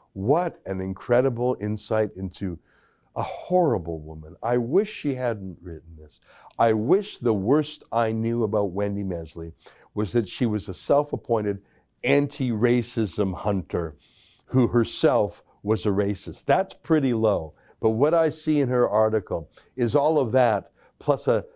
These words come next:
feeling of that she is the victim, an entitlement that she demands the C B C stand by her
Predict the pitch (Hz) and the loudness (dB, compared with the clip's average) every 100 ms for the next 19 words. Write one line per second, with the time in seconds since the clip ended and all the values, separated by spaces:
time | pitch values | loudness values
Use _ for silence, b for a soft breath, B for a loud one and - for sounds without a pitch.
0 | _ - - 113 180 165 143 123 107 B | _ -14 -4 2 2 4 4 4 2 B
1 | B _ - 127 127 - - - 170 180 | B _ -4 -2 -2 -6 -10 -4 -2 2
2 | 156 127 95 85 87 82 82 - - 73 | 2 2 -2 -6 -8 -6 -10 -10 -16 -16
3 | B B - 127 127 123 123 - 185 196 | B B -6 0 0 0 -4 -2 2 2
4 | 160 117 95 85 - b b 123 113 - | 4 2 0 -8 -14 b b -2 -2 -2
5 | 185 131 139 135 156 165 165 147 - 127 | -2 2 2 4 4 4 4 2 -2 -2
6 | - 135 123 110 123 - - 151 156 143 | -2 0 -2 -4 -6 -4 0 2 2 4
7 | 123 113 110 98 | 4 4 2 0